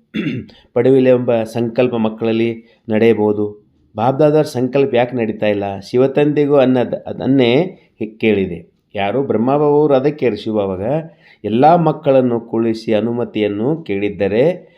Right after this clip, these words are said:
ಕೊಡುತ್ತಿದ್ದರ? ಅಂದ್ರೆ ಬ್ರಹ್ಮಬಾಬು ಅವರು ಶ್-, ಶರೀರ ಬಿಟ್ಟು ಹೋದ್ರಲ್ಲ, ಬಿಡು ಮುಂದೆ ಮುಂಚೆ ಬಾಬು ಅವ್ರಿಗೆ ಸ್-, ಮಕ್ಕಳಿಗೆ ಕೇಳಿದ್ರೆ ನಾವು ಬ್ರಹ್ಮಬಾಬು ಅವ್ರ ಶರೀರ ಬಿಡೋದು ಅಂಥೇಳಿ ಅದಕ್ಕೆ ಮಕ್ಕಳು ತಯಾರಾಗ್ತಿದ್ರ ಅಂತ ಹೇಳ್ತಾರೆ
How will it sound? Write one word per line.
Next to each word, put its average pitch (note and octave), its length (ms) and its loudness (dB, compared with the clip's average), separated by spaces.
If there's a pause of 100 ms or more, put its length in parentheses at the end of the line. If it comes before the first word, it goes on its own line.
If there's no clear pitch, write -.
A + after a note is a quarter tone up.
(120)
ಕೊಡುತ್ತಿದ್ದರ? A2 580 -2
ಅಂದ್ರೆ G#2+ 560 0
ಬ್ರಹ್ಮಬಾಬು A#2 680 -4
ಅವರು G#2 400 0
ಶ್-, - 420 -16
ಶರೀರ A#2 280 0
ಬಿಟ್ಟು A2 200 -6
ಹೋದ್ರಲ್ಲ, F#2+ 400 -4 (680)
ಬಿಡು C#3 260 2
ಮುಂದೆ D3+ 220 2
ಮುಂಚೆ C#3 340 0
ಬಾಬು A2+ 340 0
ಅವ್ರಿಗೆ B2+ 520 0
ಸ್-, - 280 -12
ಮಕ್ಕಳಿಗೆ C#3+ 520 0
ಕೇಳಿದ್ರೆ B2 440 2
ನಾವು A2 220 0
ಬ್ರಹ್ಮಬಾಬು A2 320 0
ಅವ್ರ A2 240 -2
ಶರೀರ G#2+ 220 -4
ಬಿಡೋದು G2+ 340 -2
ಅಂಥೇಳಿ G2+ 720 -6 (120)
ಅದಕ್ಕೆ A#2+ 260 -2
ಮಕ್ಕಳು A#2 640 0 (240)
ತಯಾರಾಗ್ತಿದ್ರ A2 560 0
ಅಂತ G#2+ 280 -4
ಹೇಳ್ತಾರೆ F#2+ 480 -6